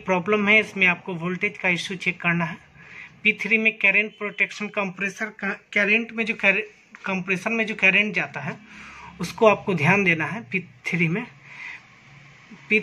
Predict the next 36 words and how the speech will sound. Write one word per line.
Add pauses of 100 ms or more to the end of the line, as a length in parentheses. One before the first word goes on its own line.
थ्री
में
क्या
होता
है,
Outdoor
में
आपको
टू
twenty
volt
देखना
है
और
कंप्रेसर
जो
है
start
लेने
में
देखना
है
कि
कितने
ampere
से
start
होता
है। (300)
अब
पी
फ़ोर
में
है
इम्पे-, (1400)
temperature